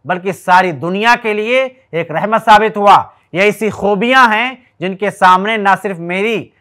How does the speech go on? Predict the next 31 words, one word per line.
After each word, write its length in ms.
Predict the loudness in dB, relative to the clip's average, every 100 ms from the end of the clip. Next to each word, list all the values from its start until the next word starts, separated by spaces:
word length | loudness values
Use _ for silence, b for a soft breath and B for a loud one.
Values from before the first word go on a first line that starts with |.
| _
बल्कि 340 | -2 -2 -2 0
हर 140 | 0
इंसाफ 500 | 0 -6 2 4 4 0
पसंद 280 | -6 -8
इंसान 440 | -10 -6 0 2 0
की 140 | -8
गर्दन 520 | -6 -6 -4 -4 -4 -14 _ _ -6
झुक 200 | -4 2
जानी 300 | 2 4 2
चाहिए। 480 | 4 2 0 -12 _ _ _ _ -16
जो 240 | 0 2
लोग 220 | 4 4
इस्लाम 420 | 2 -2 2 2 2
के 140 | 2
बारे 280 | 4 4 2
में 100 | -2
ये 200 | 2 4
बावर 300 | 6 6 4
कराना 300 | 2 2 2
चाहते 400 | 4 2 2 -4
हैं 380 | -6 -6 -8 -12 _ _ -10
कि 40 |
इस्लाम 460 | -8 2 4 4 2
तलवार 440 | 0 6 6 6
के 120 | 0
ज़ोर 200 | 0 0
से 120 | 0
फैला 360 | 0 2 4 4
है, 180 | 2 -8 _ _ 0
हालांकि 400 | 2 2 -2 -8
इस्लाम 640 | -4 2 6 6 4